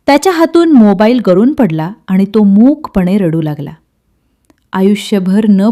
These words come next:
फुटलेल्या त्याच्या अश्रूंना आज दार फुटलं होतं. आर्यनच्या अंत्यसंस्कारानंतर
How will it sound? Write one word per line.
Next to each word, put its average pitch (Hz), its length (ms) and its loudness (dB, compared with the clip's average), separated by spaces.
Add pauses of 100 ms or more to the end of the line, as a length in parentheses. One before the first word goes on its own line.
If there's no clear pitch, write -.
फुटलेल्या 214 580 -2 (340)
त्याच्या 247 320 -2
अश्रूंना 233 720 -2 (180)
आज 180 240 -4
दार 165 400 -4
फुटलं 156 280 -6
होतं. 151 240 -10 (1160)
आर्यनच्या 370 520 0
अंत्यसंस्कारानंतर 240 1200 0